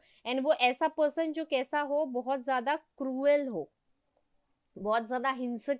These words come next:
हो। So यहाँ पर ये जो, अ, फर्स्ट जो सेंटेंस है बिल्कुल सही है। The crowd ने चांट किया किसके साथ? Down with the despot। Despot मतलब ऐसा पर्सन जो सारी चीजों को कंट्रोल करता है,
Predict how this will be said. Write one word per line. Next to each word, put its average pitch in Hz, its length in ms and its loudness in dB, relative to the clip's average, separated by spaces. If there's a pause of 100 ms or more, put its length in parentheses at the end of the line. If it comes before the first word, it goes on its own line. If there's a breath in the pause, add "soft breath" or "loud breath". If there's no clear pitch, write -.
(100)
हो। 175 220 -2 (480 soft breath)
So 269 60 4
यहाँ 262 420 2
पर 320 140 6
ये 247 280 -2
जो, 302 200 0
अ, 226 420 4
फर्स्ट 269 560 2
जो 285 200 -4
सेंटेंस 294 500 0
है 311 60 2
बिल्कुल 277 280 -2
सही 285 240 -2
है। 294 120 -4
The 311 80 0 (100)
crowd 269 340 4
ने 294 160 -4
चांट 269 480 0
किया 311 160 0
किसके 294 320 -4
साथ? 311 220 2 (380 soft breath)
Down 247 400 6
with 247 160 -6
the 262 160 2
despot। 254 480 0
Despot 247 380 -2
मतलब 262 220 -4
ऐसा 247 220 0
पर्सन 262 440 -2
जो 269 140 -2
सारी 240 300 -2
चीजों 240 260 -4
को 262 120 -4
कंट्रोल 233 420 -2
करता 240 300 -2
है, 320 120 0